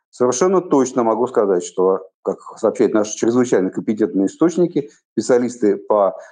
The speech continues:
военно-морскому праву, и никто, э, не рискнул бы среди англичан сделать это самостоятельно. Этот приказ на такой проход был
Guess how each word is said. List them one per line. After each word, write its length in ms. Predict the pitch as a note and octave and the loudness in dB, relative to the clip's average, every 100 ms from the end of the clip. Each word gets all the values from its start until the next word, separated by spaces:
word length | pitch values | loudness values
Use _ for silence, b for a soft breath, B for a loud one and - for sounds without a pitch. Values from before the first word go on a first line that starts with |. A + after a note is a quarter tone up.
| B | B
военно-морскому 880 | G#2 A2 A2 G#2+ G#2 G#2 - G#2+ G2 | 0 2 2 2 0 -2 -2 -2 -2
праву, 600 | - B2 C#3 D#3+ F#3+ G3 b b b _ | -2 2 2 2 -2 -6 b b b _
и 60 | A2+ | 0
никто, 1300 | A2 A2 A#2 C#3+ F#3 - C#3+ D#3 C#3+ B2 A#2 A#2+ | 2 4 4 4 0 0 2 2 2 2 2 0
э, 60 | A2 G2 | -4 -8
не 560 | A#2 A#2+ B2 B2+ B2 | -2 0 2 2 2
рискнул 420 | A#2 B2+ - C#3 G2+ | 2 0 0 0 0
бы 120 | F2+ | -4
среди 220 | - G2+ | -2 0
англичан 480 | G2 G2+ G#2 D3 C#3 | 2 0 0 0 -2
сделать 340 | G#2+ A#2+ B2 | 2 2 2
это 180 | B2+ A#2 | -2 -4
самостоятельно. 840 | - A#2+ A#2 B2+ A#2+ G#2 G2 F#2 | 0 0 2 0 2 0 -2 -2
Этот 240 | G#2 A2 - | -2 -2 -2
приказ 420 | A2+ A2+ F#3 - | -2 0 0 0
на 120 | A2 | 0
такой 260 | G2+ - - | 0 0 -2
проход 460 | A#2 B2 - F2 - b b b | 0 -2 0 -4 -4 b b b
был 240 | G2+ A#2 | 0 2